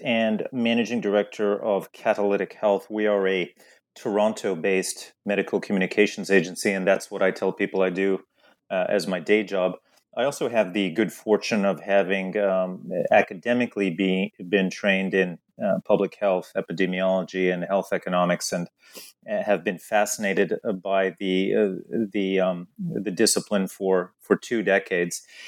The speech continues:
And, you know, the, the book, Stephen, really, uh, was born out of a couple of things. Uh, number one, I've been writing for a number of years, writing columns and, and guest articles for, for numerous,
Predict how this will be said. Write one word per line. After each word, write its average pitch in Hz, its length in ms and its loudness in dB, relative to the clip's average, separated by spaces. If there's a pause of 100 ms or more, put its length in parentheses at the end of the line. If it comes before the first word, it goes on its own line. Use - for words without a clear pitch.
(240)
And, 185 120 -4
you 202 80 2
know, 208 100 2
the, 190 300 -4
the 175 80 -8
book, 214 260 2
Stephen, 185 500 0
really, 294 520 0
uh, 71 360 0
was 131 240 4
born 135 380 -2
out 113 320 0
of 107 140 -2
a 101 80 -6
couple 107 340 2
of 87 120 2
things. 92 460 0
Uh, 98 80 -2
number 127 280 0
one, 110 360 0
I've 95 180 -2
been 98 200 -4
writing 101 460 2
for 95 260 0
a 92 40 0
number 101 360 2
of 90 100 0
years, 92 300 -2
writing 90 260 0
columns 92 520 -2
and, 87 160 -2
and 87 180 -6
guest 95 260 4
articles 90 440 0
for, 87 280 0
for 87 300 -2
numerous, 95 640 -2